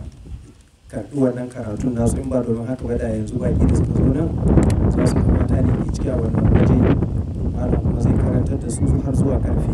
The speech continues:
biyu. Karfe biyu idan ya tashi ya shiga ya huta, mu kuma maza karfe hudu bayan an yi la'asar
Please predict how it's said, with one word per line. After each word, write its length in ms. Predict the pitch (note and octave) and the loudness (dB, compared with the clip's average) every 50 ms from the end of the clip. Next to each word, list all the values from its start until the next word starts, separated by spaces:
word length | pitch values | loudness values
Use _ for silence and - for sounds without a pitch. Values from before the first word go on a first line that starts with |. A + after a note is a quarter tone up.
| - - | -2 0
biyu. 160 | - - - - - - - - - - - - - - - - - - - | 2 2 2 2 2 2 2 2 2 2 0 0 0 0 -2 -2 -2 -2 0
Karfe 280 | - - - - - | 0 0 2 2 2
biyu 260 | - - - - - - | 2 0 2 2 2 2
idan 220 | - - - - | 2 2 2 2
ya 80 | C3 C3 | 0 0
tashi 280 | - C#3+ C#3 C#3 - - - | -2 -2 -2 -2 -2 -4 -4
ya 20 | |
shiga 200 | - - - - - | -4 -6 -6 -4 -2
ya 60 | - | -2
huta, 440 | - - - - - - - B2+ A#2+ A#2+ A#2 - - - - - - - - - - | 0 0 0 -2 -4 -4 -4 -6 -6 -6 -8 -10 -14 -12 -10 -10 -10 -12 -14 -16 -14
mu 140 | A2 A#2+ B2+ | -12 -12 -10
kuma 240 | - C3+ C#3 C3+ C3+ | -8 -6 -4 -2 -2
maza 260 | C3+ C3 C3 C3+ B2+ | -2 0 0 -2 -2
karfe 320 | - C#3 C3+ D3 - - | -2 -4 -6 -8 -8 -8
hudu 400 | B2+ A#2+ A2 A#2+ B2 - C#3+ C3 - - - | -10 -10 -10 -12 -12 -10 -10 -10 -12 -14 -14
bayan 220 | A2 A#2 B2+ B2+ B2+ | -12 -10 -8 -8 -8
an 140 | C3 C3+ C3+ | -10 -10 -8
yi 80 | C3 C3 | -8 -8
la'asar 380 | B2+ A2 - C3 - D3+ C#3+ | -8 -8 -8 -8 -6 -6 -8